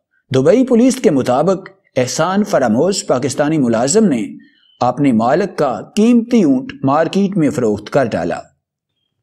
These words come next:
ताहम मालिक को चंद रोज बाद शक पड़ा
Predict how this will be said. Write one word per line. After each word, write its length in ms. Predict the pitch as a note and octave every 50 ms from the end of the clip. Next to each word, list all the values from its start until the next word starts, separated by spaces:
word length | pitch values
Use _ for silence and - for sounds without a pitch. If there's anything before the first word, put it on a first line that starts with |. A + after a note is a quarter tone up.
| _ _ _
ताहम 380 | - E3 F3 G3+ B3 B3+ A#3 G3+
मालिक 400 | D3+ C3 C3+ D3+ G3+ A3+ A3+ -
को 160 | A3 A3+ G#3 G3
चंद 360 | G3+ - F#3+ F3+ F#3 G3+ G3
रोज 300 | G#3 G3+ F#3+ F#3 D#3+ D#3 D3+
बाद 240 | D3 D3 D#3 D#3 D#3
शक 360 | - - - D#3+ E3+ E3+ - -
पड़ा 220 | C#3+ B2 G#2+ F#2+